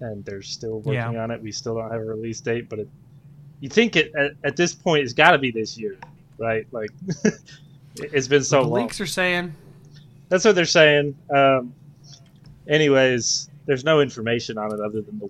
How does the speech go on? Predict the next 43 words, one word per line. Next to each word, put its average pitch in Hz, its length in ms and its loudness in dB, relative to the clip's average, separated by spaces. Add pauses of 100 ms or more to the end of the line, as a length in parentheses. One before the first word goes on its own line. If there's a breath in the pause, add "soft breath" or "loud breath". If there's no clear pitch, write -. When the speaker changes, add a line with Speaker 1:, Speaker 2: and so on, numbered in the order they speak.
Speaker 1:
one 110 260 -6
screenshot. 107 840 -6 (400)
Uh, 107 360 -2 (640)
I 131 140 6
will 139 180 0
play. 127 420 -2
This 135 260 -2
is 127 200 -6
my 120 140 2
number 120 300 -4
one. 113 280 -6
This 113 160 -10
is 110 120 -12
the 110 80 -6
one. 107 360 -10 (200)
This 127 260 -2
one 127 140 -2
I 113 80 0
will 110 220 -6
play 104 360 -6 (540)
for 98 380 -6 (760)
hundreds 110 400 -6
of 101 100 -10
<laughs> - 20 -8
hours, - 640 2
guaranteed. 131 560 0 (480 loud breath)
Um, 104 400 -2 (440 loud breath)
I 131 80 2
have 131 240 6
so 160 200 4
Speaker 2:
For 156 60 0
Speaker 1:
many 160 140 2
Speaker 2:
sure. 147 80 -4
Speaker 1:
playthroughs 147 600 4
on 135 180 4
Xbox 131 480 2
and 120 160 -6
so 131 160 -2
many 127 160 -4
playthroughs 123 480 -2
on 117 120 -4
P 127 180 -6
C 120 360 -4